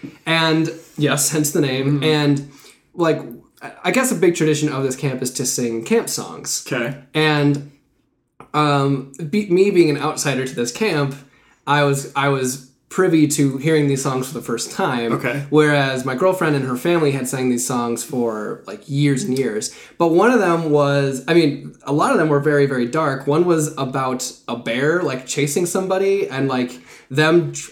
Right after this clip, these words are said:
Speaker 2: jumping up into a tree
Speaker 1: Uh-huh.
Speaker 2: to try and avoid the bear, and they miss the tree branch they're going for, and they fall down onto a tree branch, and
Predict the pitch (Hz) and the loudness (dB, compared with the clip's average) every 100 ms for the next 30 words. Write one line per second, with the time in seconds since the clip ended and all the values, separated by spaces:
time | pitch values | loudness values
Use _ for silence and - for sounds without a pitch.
0 | 156 135 160 165 190 190 185 165 - 151 | -10 -2 0 4 4 4 2 0 2 0
1 | 147 - 151 143 131 127 127 139 135 160 | 0 0 2 2 2 0 0 -2 0 0
2 | 143 151 139 131 165 175 151 143 - - | 2 2 0 0 4 4 2 -2 -12 -12
3 | 135 139 131 131 127 127 123 120 135 131 | -4 -2 -2 -2 0 0 0 -2 -4 -2
4 | 131 156 170 - 147 170 156 143 127 - | 2 2 2 -2 -2 0 2 2 0 -2
5 | 120 120 123 123 123 123 123 127 - - | -4 -2 -2 -2 -2 -2 -2 -4 -6 -16
6 | - _ _ - 139 139 139 139 180 165 | -20 _ _ -2 0 2 0 2 2 2
7 | 156 147 143 143 233 233 147 131 - 135 | 2 2 0 2 4 4 2 -2 -2 -2
8 | 127 127 123 123 123 - - - - _ | 0 0 0 -2 -4 -4 -6 -10 -20 _
9 | _ 151 147 139 139 135 | _ 0 2 2 2 0